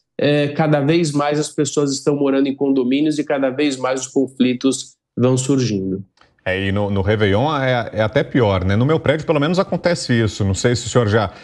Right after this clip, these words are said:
Speaker 2: já viu isso, doutor Rodrigo, Lívia, pessoal, no momento da virada do ano mesmo, acaba saindo dos apartamentos ou do salão de festa, se tiver alugado, e vai lá pra acompanhar a queima de fogos, né? Fica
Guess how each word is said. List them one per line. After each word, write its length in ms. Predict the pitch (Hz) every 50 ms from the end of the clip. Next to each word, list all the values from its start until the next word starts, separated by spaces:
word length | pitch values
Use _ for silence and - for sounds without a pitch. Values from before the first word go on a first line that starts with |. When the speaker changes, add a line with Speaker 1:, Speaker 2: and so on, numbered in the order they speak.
| - - -
Speaker 2:
já 120 | 104 117 110
viu 180 | 101 98 107
isso, 160 | 131 156 127
doutor 240 | - 113 95 113 107
Rodrigo, 440 | 92 101 92 95 101 131 143 131 113
Lívia, 280 | 104 101 120 123 135 -
pessoal, 500 | - 120 113 - - 120 127 135 135 - - - - - -
no 200 | 104 113 135 135
momento 360 | 139 127 120 131 151 135 143
da 100 | 131 135
virada 380 | 131 127 123 120 135 147 139 135
do 140 | 113 120
ano 160 | 127 135 135 120
mesmo, 260 | 120 127 - 170 156
acaba 240 | 143 - 147 147 165
saindo 320 | - - 143 139 160 156
dos 160 | 147 139 123
apartamentos 800 | 135 131 131 131 117 - 104 87 90 104 160 160 127 - - 87
ou 100 | 107 110
do 120 | 117 104
salão 260 | - - 107 101 101
de 80 | 101 90
festa, 400 | - - 101 117 156 131 123 -
se 140 | 95 - 98
tiver 180 | - 101 95
alugado, 380 | 113 110 107 95 95 113 135 143
e 20 |
vai 100 | 131 135
lá 120 | 120 117 127
pra 100 | - -
acompanhar 440 | 147 - 151 139 135 131 123 120 120
a 40 |
queima 260 | 120 - 123 120 123 131
de 80 | 113
fogos, 480 | 95 - - 135 170 190 165 135 113 104
né? 140 | 123 131 127
Fica 300 | 131 123 131 123 104